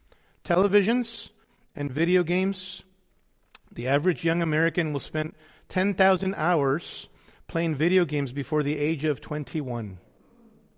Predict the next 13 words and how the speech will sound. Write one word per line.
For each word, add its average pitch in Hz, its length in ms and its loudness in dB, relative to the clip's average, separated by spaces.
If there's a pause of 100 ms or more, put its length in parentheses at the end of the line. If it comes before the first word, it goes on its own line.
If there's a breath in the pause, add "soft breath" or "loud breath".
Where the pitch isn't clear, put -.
(220)
Think 139 160 -10
about 123 240 -4
that. - 340 -14
Ten 147 240 -8
thousand 147 360 -2
hours. 131 420 -8 (400 soft breath)
Right? 147 140 -6
These 170 180 -8
are 196 200 -2 (160 loud breath)
stats. - 580 -4
Those 147 180 -4
are 160 100 0
always, 156 420 0